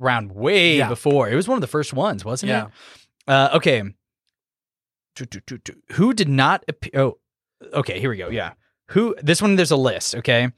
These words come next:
Speaker 2: All right.
Speaker 1: Who did not appear, who did not appear in at least three Star Trek T V series? William Riker, the Borgs,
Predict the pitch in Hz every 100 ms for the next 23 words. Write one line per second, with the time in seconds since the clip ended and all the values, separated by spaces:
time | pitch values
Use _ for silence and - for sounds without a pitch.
0 | - 117 117 - - 202 214 135 127 143
1 | 175 196 - 185 131 104 107 131 _ _
2 | _ _ - 160 190 165 117 123 - 131
3 | - 123 95 98 113 117 101 117 - -
4 | - 135 139 160 180 - 151 135 143 -
5 | 143 - - 131 107 113 117 - 82 57
6 | 55 - - _ _ _ _ - 127 131
7 | 117 110 117 143 196 196 - _ 113 101
8 | 123 139 160 170 -